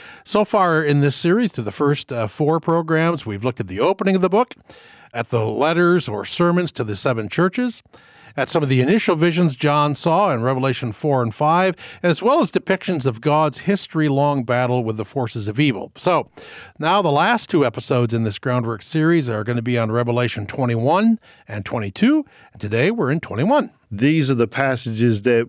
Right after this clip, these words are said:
Speaker 2: when people think of what comfort means and how they're encouraged to see what we're looking forward to, these are some of the chapters they come to. We preach a lot of these chapters in funerals and, and places where people need encouragement.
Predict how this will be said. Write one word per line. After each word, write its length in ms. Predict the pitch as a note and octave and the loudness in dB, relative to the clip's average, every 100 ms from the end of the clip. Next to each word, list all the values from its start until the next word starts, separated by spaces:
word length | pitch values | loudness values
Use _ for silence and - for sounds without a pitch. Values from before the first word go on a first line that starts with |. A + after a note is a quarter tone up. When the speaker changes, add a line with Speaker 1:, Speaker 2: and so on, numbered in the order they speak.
| C3 | -2
Speaker 2:
when 240 | A2 A2+ G#2+ | 0 0 0
people 280 | C#3+ C3 A#2+ | 0 0 0
think 220 | C3+ B2 | 0 0
of 140 | F#2+ | -2
what 440 | G#2 A2+ A2+ _ - | 0 0 0 _ -10
comfort 560 | - C#3+ D#3 D#3+ D#3 | -2 0 0 0 0
means 640 | C#3 D#3+ E3+ E3 D3+ - - - - - - | 2 4 4 2 0 -4 -8 -20 -20 -14 -2
and 220 | A#2 A2 | 0 2
how 300 | G#2+ B2 A#2+ | 0 0 0
they're 240 | A2+ A#2+ A2+ | 2 2 2
encouraged 460 | - C#3 C3+ B2 | 0 0 2 2
to 60 | A2+ | -2
see 220 | - C3 | 0 2
what 160 | B2 A#2 | 2 2
we're 100 | A#2 | 2
looking 280 | A#2+ A2+ | 0 -2
forward 500 | G2+ - D#3 D#3 C#3 | -4 0 2 2 0
to, 340 | - D3 C#3+ C3 - - - | 0 0 2 0 -6 -10 0
these 240 | C#3+ B2 | 2 2
are 40 | |
some 220 | B2 C#3 A#2+ | 0 0 2
of 60 | |
the 80 | G#2+ | 0
chapters 400 | - A#2+ A2+ G2+ | 0 -2 -2 -2
they 120 | G#2 | -2
come 300 | G2 C3+ C#3 | -2 0 0
to. 260 | B2 C#3+ C#3 | 2 2 2
We 140 | B2 | 2
preach 320 | G#2 B2+ A#2 | 0 0 0
a 40 | A2+ | 0
lot 220 | A2+ A2+ | 2 2
of 100 | G#2+ | 0
these 200 | A2+ G#2 | 0 -2
chapters 500 | - B2 G#2+ A2 F#2+ | -2 -2 0 -2 -2
in 160 | G2 F#2 | -4 -6
funerals 720 | - F#3 F3 E3 E3 D3+ B2+ | -4 0 2 4 4 2 0
and, 220 | A2 G2+ - - | -2 -2 -8 -10
and 160 | - G2+ | -4 -2
places 400 | - C3+ - G#2+ | 0 0 0 0
where 180 | A#2+ A2+ | 2 2
people 340 | F#2+ C#3+ C3+ | 0 -2 2
need 180 | B2 A#2 | 2 4
encouragement. 840 | G2+ F#2+ D#3 D#3+ D3+ D3+ D3+ D3 | 2 0 0 0 0 2 2 2